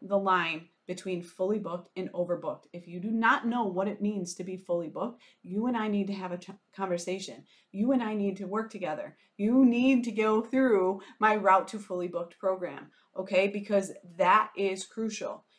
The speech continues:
You cannot build a sustainable business and grow it if you don't know what fully booked looks like. And don't just pick some pie in the sky number. There is a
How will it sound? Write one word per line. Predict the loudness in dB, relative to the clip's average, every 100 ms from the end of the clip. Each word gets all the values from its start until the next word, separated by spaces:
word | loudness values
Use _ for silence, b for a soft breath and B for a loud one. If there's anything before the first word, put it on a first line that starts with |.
| _
You | -6 -6
cannot | -6 -6 0 2 2 0
build | 0 0
a | 0
sustainable | -4 -6 -6 -4 -2 0 0 -2
business | 0 -2 -2 -8 -6
and | -6 -4
grow | -4 2 2 2
it | -4 -10 _ _ _ _ -2
if | -2 -2 -12 -4
you | -2
don't | 2 4 4 0 -6 -14
know | -4 2 2 2
what | -2 -2
fully | -2 -2 0
booked | -2 -6 -4
looks | -4 -4 -4
like. | -6 -6
And | -6 -4
don't | 0 2 2
just | 0 -2 0
pick | -2 -2
some | 0 -2
pie | 0 0 0
in | 0
the |
sky | -2 -2 -2
number. | 0 -2 -2 0
There | 0 0
is | -2
a | -6